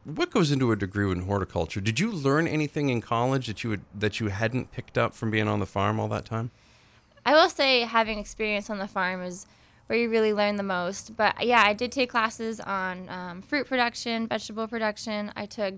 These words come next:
Speaker 2: business classes geared around just agriculture. I took marketing classes based on agricultural businesses. So it was a good mix of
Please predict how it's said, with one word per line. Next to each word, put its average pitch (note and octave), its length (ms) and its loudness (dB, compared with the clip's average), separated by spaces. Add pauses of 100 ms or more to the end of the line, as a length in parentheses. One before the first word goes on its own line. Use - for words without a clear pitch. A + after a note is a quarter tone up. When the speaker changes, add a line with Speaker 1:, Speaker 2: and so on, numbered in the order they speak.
(120)
Speaker 2:
business A3 360 -6
classes G#3 440 -8
geared G#3 180 -6
around F#3+ 340 -4
just G3 460 -6
agriculture. G#3+ 720 -4 (420)
I A#3+ 40 -12
took A3 180 -4
marketing G3+ 440 -2
classes G#3+ 520 -4 (220)
based G3 280 -6
on F#3 220 -4
agricultural F3 560 -8
businesses. G#3 720 -10 (380)
So A3 180 -6
it G#3+ 40 0
was G#3 100 -2
a G#3 100 -2
good B3+ 160 2
mix G#3+ 320 -2
of F3 260 -4